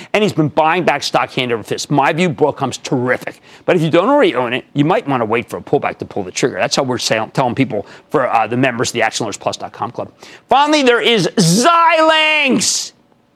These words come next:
Xilinx is a company that makes programmable logic, uh, devices, flexible chips that can be customized for each customer's need. A couple weeks ago, Xilinx reported one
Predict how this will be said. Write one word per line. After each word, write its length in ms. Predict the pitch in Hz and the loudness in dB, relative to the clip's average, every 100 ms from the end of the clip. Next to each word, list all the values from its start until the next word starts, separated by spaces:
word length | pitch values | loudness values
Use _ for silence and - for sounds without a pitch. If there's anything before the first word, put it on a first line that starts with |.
| _ _ _ _ | _ _ _ _
Xilinx 520 | - 151 160 160 151 | -2 0 2 0 0
is 120 | 139 127 | -2 -2
a 40 | |
company 240 | - 143 | -2 -2
that 60 | 139 | 0
makes 180 | 139 - | -2 0
programmable 600 | - 127 165 240 277 165 | -2 0 0 2 0 2
logic, 400 | 160 160 143 127 - - | 2 0 -2 -6 -4 0
uh, 160 | 139 | 0
devices, 720 | 117 - 147 151 143 - - - - - - | 0 -2 0 0 0 -2 -4 -8 -18 -20 -2
flexible 420 | 180 - 226 285 | -2 0 0 0
chips 300 | - 175 - | 0 -2 -2
that 80 | 135 | -4
can 100 | 131 | -2
be 40 | |
customized 500 | - 160 - 139 127 | -2 -2 0 -2 -2
for 100 | - | -2
each 200 | 175 - | -4 -2
customer's 460 | - 139 - 107 101 | -4 -4 -6 -6 -2
need. 240 | 139 - - - - | -2 -2 -14 -20 -20
A 40 | - | -2
couple 280 | 285 349 | 0 2
weeks 160 | 247 - | 2 2
ago, 120 | 185 | 2
Xilinx 420 | 160 156 151 160 | 2 2 2 0
reported 340 | 151 131 139 139 | 0 0 0 0
one 160 | 156 | 0